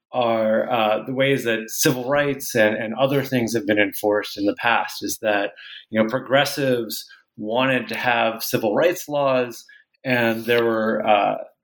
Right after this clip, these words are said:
there was a, a push to have the federal government enforce these things.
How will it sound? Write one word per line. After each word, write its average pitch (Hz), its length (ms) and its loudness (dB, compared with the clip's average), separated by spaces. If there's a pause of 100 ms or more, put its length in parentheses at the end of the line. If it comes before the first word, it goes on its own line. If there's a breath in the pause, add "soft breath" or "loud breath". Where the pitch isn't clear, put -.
(240)
there 147 120 0
was 127 100 -2
a, 120 220 2
a 127 160 0
push - 460 0
to 135 80 4
have 123 460 0
the 110 60 -6
federal 117 300 2
government 110 420 0
enforce 190 540 0
these 98 340 -4
things. 92 500 -2